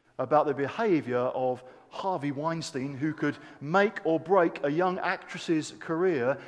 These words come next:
and so he exploits them and preys on them to his own advantage. At least these are all the allegations that have come, uh, to light, uh, recently. What's clear, or what I hope is clear, is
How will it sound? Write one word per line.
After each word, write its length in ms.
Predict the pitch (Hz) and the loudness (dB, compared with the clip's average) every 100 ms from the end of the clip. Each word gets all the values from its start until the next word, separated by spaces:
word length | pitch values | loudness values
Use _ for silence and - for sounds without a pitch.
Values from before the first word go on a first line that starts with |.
| - | -6
and 160 | 151 151 | -4 0
so 180 | 175 | 0
he 180 | 165 175 | 2 2
exploits 760 | 160 - - - 196 226 220 - | -2 -4 -14 -4 2 2 2 -2
them 280 | 143 147 - | 0 0 -2
and 240 | 147 147 | -4 -6
preys 440 | - 185 208 196 | -4 0 0 0
on 140 | 151 139 | -2 -2
them 180 | 135 143 | -4 -4
to 140 | 151 | -4
his 180 | 147 143 | -2 2
own 180 | 156 147 | 2 0
advantage. 540 | 127 147 165 - 127 | 0 2 2 -2 -8
At 60 | 151 | -8
least 160 | 147 | -6
these 180 | 160 143 | -4 -2
are 80 | 143 - - | -4 -4 -4
all 140 | 165 151 | 2 4
the 100 | 156 | 6
allegations 560 | 160 160 180 175 156 | 4 6 4 4 -6
that 120 | 143 | -4
have 140 | 139 135 | -6 -6
come, 300 | 156 147 139 - - - | -6 -6 -8 -16 -14 -2
uh, 240 | 127 127 | 0 2
to 200 | - - | 0 -2
light, 440 | 143 170 160 - - - - _ - | 0 2 0 -2 -14 -18 -20 _ -8
uh, 120 | 127 - | -8 -4
recently. 760 | 143 233 - 175 165 113 123 202 - - _ _ _ _ _ _ _ _ - _ _ | 0 0 0 -6 -6 -4 -2 -4 -6 -20 _ _ _ _ _ _ _ _ -20 _ _
What's 300 | 156 190 180 | 0 2 2
clear, 580 | - - 311 226 135 180 | -6 -8 2 4 6 4
or 300 | - 156 156 | 4 6 6
what 160 | 214 208 | 6 4
I 120 | 143 | 2
hope 340 | - 277 - | 4 2 2
is 100 | 135 | -6
clear, 380 | - 123 123 143 | -8 -6 -4 -2
is 220 | 175 - | -2 -6